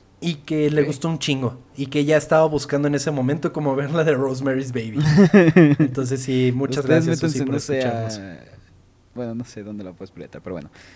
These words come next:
Speaker 2: Aranza Ponce, arroba Aranza A Ponce, también saludos.
Speaker 1: Muchas gracias, Aranza. Eh, nos compartió en su, en su Instagram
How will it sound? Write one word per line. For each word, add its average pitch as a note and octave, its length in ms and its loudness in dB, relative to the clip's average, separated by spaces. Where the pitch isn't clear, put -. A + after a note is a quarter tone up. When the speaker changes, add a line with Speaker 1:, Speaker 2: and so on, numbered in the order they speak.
Speaker 2:
Aranza F3 360 0
Ponce, A#3+ 520 4
arroba E3 440 4
Aranza D3 600 4
A A2+ 160 2
Ponce, B2+ 540 -2
también A2 320 -10
saludos. C#3+ 600 0
Speaker 1:
Muchas F3 300 0
gracias, E3+ 440 0
Aranza. D#3 480 0
Eh, D3 460 0
nos D#3+ 220 -2
compartió D#3 500 0
en F3 80 -4
su, D#3+ 840 0
en C#3 160 -4
su C3 680 -2
Instagram G#3+ 580 2